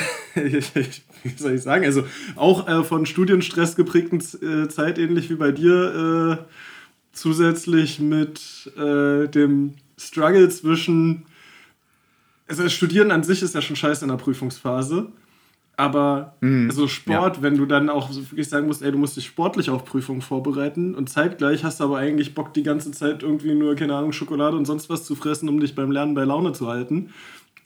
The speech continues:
Speaker 1: funktioniert
Speaker 2: Mhm.
Speaker 1: das nicht ganz so gut mit sportpraktischen <laughs> Prüfungen und theoretischen Prüfungen
Speaker 2: Ah.
Speaker 1: lernen.
Speaker 2: Ja, ja, stimmt. Das hab ich beim Essay-Schreiben nicht.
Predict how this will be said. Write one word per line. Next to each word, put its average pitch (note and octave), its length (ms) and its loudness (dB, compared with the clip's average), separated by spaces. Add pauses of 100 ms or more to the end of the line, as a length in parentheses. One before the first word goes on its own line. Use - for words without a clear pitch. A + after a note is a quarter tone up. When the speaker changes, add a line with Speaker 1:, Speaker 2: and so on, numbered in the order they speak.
(180)
Speaker 1:
funktioniert E3 560 8
Speaker 2:
Mhm. F3+ 40 10
Speaker 1:
das E3+ 80 4
nicht D#3 180 4
ganz F#3+ 220 6
so G3 100 12
gut E3 180 10
mit C#3+ 120 2
sportpraktischen C#3+ 800 2
<laughs> - 20 2
Prüfungen D#3+ 840 4
und D3 320 0 (340)
theoretischen D3+ 600 4
Prüfungen D3 420 6
Speaker 2:
Ah. C#3+ 40 4
Speaker 1:
lernen. C#3 420 4 (400)
Speaker 2:
Ja, B2+ 480 6
ja, A#2 200 0
stimmt. A2 260 -4
Das G#2+ 140 -4
hab D3+ 120 -2
ich F3+ 100 -8
beim C#3 180 0
Essay-Schreiben C#3+ 720 -2
nicht. G#2 300 -6